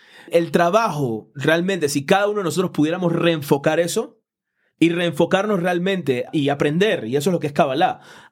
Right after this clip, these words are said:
aprender realmente a cómo, por eso las personas cuando empiezan a estudiar Kabbalah y les decimos que el propósito de estudiar Kabbalah es, es remover el dolor y el sufrimiento.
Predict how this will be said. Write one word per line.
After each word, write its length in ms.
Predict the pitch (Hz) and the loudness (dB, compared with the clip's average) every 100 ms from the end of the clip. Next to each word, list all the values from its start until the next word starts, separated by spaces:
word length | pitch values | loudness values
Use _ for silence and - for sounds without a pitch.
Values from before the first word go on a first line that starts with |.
| - | -2
aprender 500 | 160 175 165 185 208 | 0 0 0 0 0
realmente 400 | 185 185 202 165 | -2 -2 0 0
a 80 | |
cómo, 460 | 135 175 185 180 175 | 0 0 0 -4 -6
por 120 | - 151 | -2 0
eso 300 | 180 151 _ _ - | 0 -6 _ _ -16
las 340 | - - 135 | -10 0 0
personas 520 | 135 135 180 175 165 - - | 2 0 2 0 -2 -6 -2
cuando 200 | 139 135 | 0 0
empiezan 460 | 139 180 175 170 | 0 0 2 0
a 40 | 151 | 0
estudiar 280 | 147 151 | 0 0
Kabbalah 380 | 147 151 139 185 | 2 0 2 0
y 40 | 160 | 0
les 120 | 135 | -2
decimos 340 | 127 190 175 | -2 -2 0
que 80 | 139 | -2
el 60 | 123 | 0
propósito 420 | 127 160 147 156 | 0 0 2 0
de 20 | |
estudiar 240 | 139 143 | 2 2
Kabbalah 380 | 147 143 139 170 | 2 0 2 2
es, 160 | 151 143 | 0 -2
es 140 | 147 139 | -2 0
remover 400 | 151 139 143 180 | 0 0 2 2
el 100 | 165 | 2
dolor 280 | 139 156 | 0 0
y 40 | 165 | 0
el 80 | 151 | 0
sufrimiento. 720 | 135 123 147 240 147 117 | -4 -4 -2 -2 -2 -10